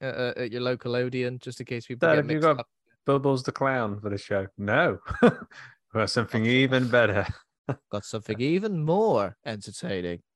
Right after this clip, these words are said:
Speaker 1: Uh, some would say the best movie ever made.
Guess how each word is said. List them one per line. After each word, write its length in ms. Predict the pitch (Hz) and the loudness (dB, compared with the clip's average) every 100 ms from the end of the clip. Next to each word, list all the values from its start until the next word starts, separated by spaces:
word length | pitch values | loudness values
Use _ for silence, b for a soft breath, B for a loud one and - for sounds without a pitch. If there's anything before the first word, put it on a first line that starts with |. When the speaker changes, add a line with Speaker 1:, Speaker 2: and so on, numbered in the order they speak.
| - | -10
Speaker 1:
Uh, 120 | 123 110 | -6 -2
some 200 | 196 208 | -2 -4
would 120 | 107 | -4
say 440 | - 101 104 113 139 - | -2 0 0 -2 -10 -4
the 300 | 127 123 120 | -2 0 -2
best 280 | 151 170 - | -4 -4 -4
movie 460 | 135 151 151 151 147 | -4 -4 -4 -6 -6
ever 240 | 120 143 | -6 -6
made. 400 | 120 90 87 87 | -6 -4 -4 -8